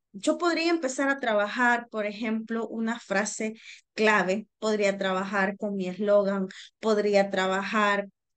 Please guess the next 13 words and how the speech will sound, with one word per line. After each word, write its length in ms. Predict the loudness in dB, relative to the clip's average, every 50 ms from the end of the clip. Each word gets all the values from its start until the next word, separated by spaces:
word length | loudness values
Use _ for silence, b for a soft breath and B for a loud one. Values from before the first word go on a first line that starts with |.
| _
con, 520 | _ 0 2 4 4 4 2 0 -2 -6 -8
eh, 160 | -6 -4 -2
mis 360 | 0 2 4 6 6 4 4 2
palabras 720 | 2 2 4 4 4 4 4 4 2 2 -2 -8 -12 -16 -20 _ _ _
claves, 720 | -2 0 2 2 2 2 0 -4 -6 -8 -12 -16 -18 _ _ _ _ _ _ _ _ _ _ _
ejemplo 500 | -10 -6 -4 -4 -4 -4 -2 0 0 2
de 240 | 2 4 6 8 8
ello. 220 | 8 6 2 -4 -10 _ b b b b b b _
Yo 160 | 0 0 2 4
podría 260 | 4 4 6 6 4
empezar 420 | 2 2 -2 -4 -2 -2 -2 -2
a 60 | -2
utilizar 640 | -4 -6 -8 -6 -4 -4 -4 -2 -2 -2 -2 -2 -6